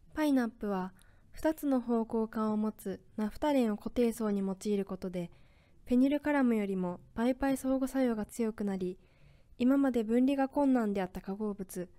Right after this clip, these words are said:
特にパイ電子を持つ化合物に対して絶大な効果が期待できます。ここでは、フタロニトリルの分析例を示しています。一位生体において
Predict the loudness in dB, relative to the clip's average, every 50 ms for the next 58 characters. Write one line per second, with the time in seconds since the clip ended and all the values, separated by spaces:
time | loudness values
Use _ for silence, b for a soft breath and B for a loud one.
0 | b b b b b b b b b b -20 -12 -12 -10 -2 0 2 2 2 2
1 | -2 -4 -10 -10 -4 0 2 2 2 2 2 2 2 0 0 0 0 0 2 0
2 | 0 -2 -4 -4 -4 -2 0 0 0 0 0 -2 -4 -4 -2 -2 -2 -2 -2 -2
3 | -2 -2 -4 -6 -4 -4 -4 -4 b b b b b b b 0 0 0 2 0
4 | 2 2 4 4 2 2 2 2 0 0 0 0 -2 -4 -4 -6 -6 -6 -4 -4
5 | -2 -4 -6 -6 -4 -4 -4 -2 -4 -6 -8 -12 -18 -20 _ -20 _ _ _ _
6 | -20 _ -20 -20 -20 -20 -20 -20 -20 -20 -20 _ _ _ _ _ _ -20 _ _
7 | _ _ -20 -20 -20 -20 -20 _ -10 -10 -2 0 2 4 4 4 4 4 2 0
8 | -2 b b b b b b -10 -2 0 2 4 4 4 4 4 4 2 4 4
9 | 4 2 2 2 0 0 0 0 0 0 0 -2 -4 -2 -2 0 0 0 -2 -4
10 | -4 -4 -4 -4 -4 -4 -4 -6 -4 -4 -4 -4 -6 -6 -8 -12 -18 -20 -20 -20
11 | -20 -20 -20 -20 -20 -20 _ -20 _ _ _ -20 _ -20 _ _ _ -20 _ _
12 | _ _ _ -20 _ _ _ _ -20 -20 -10 -8 -8 -4 -2 0 0 0 0 2
13 | 0 0 2 2 2 2 4 4 4 4 4 2 2 0 -2 -2 -2 -2